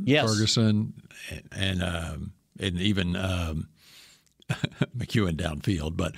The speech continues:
Speaker 1: Right.
Speaker 2: uh,
Speaker 1: Yeah, he didn't have to do much.
Speaker 2: <laughs>
Speaker 1: Just
Speaker 2: they
Speaker 1: don't,
Speaker 2: pull, pull
Speaker 1: don't
Speaker 2: Zach Martin,
Speaker 1: push the guy from the
Speaker 2: but,
Speaker 1: back.
Speaker 2: but it was Ferguson, right, who,
Speaker 1: Yeah.
Speaker 2: who made the key block there,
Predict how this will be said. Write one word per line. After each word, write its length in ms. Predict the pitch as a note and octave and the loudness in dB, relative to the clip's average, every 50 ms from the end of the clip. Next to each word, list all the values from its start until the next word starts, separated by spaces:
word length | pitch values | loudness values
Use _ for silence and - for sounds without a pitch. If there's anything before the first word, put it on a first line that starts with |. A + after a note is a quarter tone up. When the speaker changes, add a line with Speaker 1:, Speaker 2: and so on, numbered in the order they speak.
| - - - | -8 -2 2
Speaker 1:
Right. 220 | C3+ B2+ B2 - | 2 2 4 4
Speaker 2:
uh, 380 | - A#2 A2+ A2+ G#2+ G2+ G2 - - | 2 2 2 2 2 0 -2 -2 2
Speaker 1:
Yeah, 180 | - C#3+ B2+ A#2+ | 4 4 4 4
he 140 | A#2+ E3+ F#3+ | 4 4 4
didn't 220 | D3 C#3 A#2 D#3+ | 4 4 4 2
have 120 | E3 C#3 | 2 2
to 80 | - B2 | 2 0
do 180 | G#2 - C#3+ C#3 | 2 4 6 6
much. 360 | F#3 E3+ C#3+ D3+ - - - - - G#3 | 8 8 8 8 8 8 8 8 6 6
Speaker 2:
<laughs> 140 | - - - | 6 8 6
Speaker 1:
Just 260 | F3 A#3 F#3+ - C3 - - - - C3 | 6 6 6 4 0 -4 -8 -10 0 4
Speaker 2:
they 80 | B2+ | 8
Speaker 1:
don't, 160 | - A#3+ B3+ B3 | 10 10 12 12
Speaker 2:
pull, 260 | D#3+ D#3+ D#3+ D#3 - - C3 - | 12 12 10 10 8 4 2 6
pull 120 | D3+ D#3+ | 8 10
Speaker 1:
don't 180 | E3 - A#3 A#3 | 10 10 10 8
Speaker 2:
Zach 240 | C3 D3 D3+ D#3+ D#3 | 8 8 8 8 6
Martin, 280 | D3+ C#3+ C#3+ C#3 C#3 G3 | 6 6 8 10 10 10
Speaker 1:
push 140 | G3 D3+ C#3 | 8 8 6
the 120 | C3+ - | 6 6
guy 280 | C#3 D3 D#3+ D#3+ E3 D#3 | 6 8 8 8 6 6
from 340 | - - - D#3 B2+ B2+ A#2+ - | 4 2 2 2 2 4 6 6
the 100 | C3 A#2+ | 6 6
Speaker 2:
but, 200 | A2 C3+ C3 C3 | 6 6 8 8
Speaker 1:
back. 360 | F#3 D#3+ D3 A#2+ - - - - | 8 6 6 4 0 -6 -4 2
Speaker 2:
but 160 | C3 C#3 C#3 | 6 6 8
it 20 | |
was 140 | C3+ B2 - | 8 6 8
Ferguson, 460 | - G#3 A3+ G3 C3 A2 - A#2 G#2 | 8 8 8 8 8 6 4 4 4
right, 300 | G#2 G#2+ G2+ G2+ G#2+ G#2 | 4 4 4 4 2 4
who, 140 | F#2+ A#2+ B2 | 6 6 8
Speaker 1:
Yeah. 160 | B2+ C3+ A2+ | 8 8 6
Speaker 2:
who 160 | - A#2 A#2+ | 4 2 2
made 220 | A#2 A#2+ A#2+ A2+ F#2+ | 4 4 4 4 4
the 80 | G#2+ | 2
key 220 | G2+ - - C3 A#2 | 2 4 6 6 6
block 340 | G#2 G#2+ G#2+ G2 F2+ - - | 6 6 4 4 4 2 0
there, 380 | A2 G2 F#2 F2 F2 D#2 D#2+ | 0 2 2 2 2 0 -4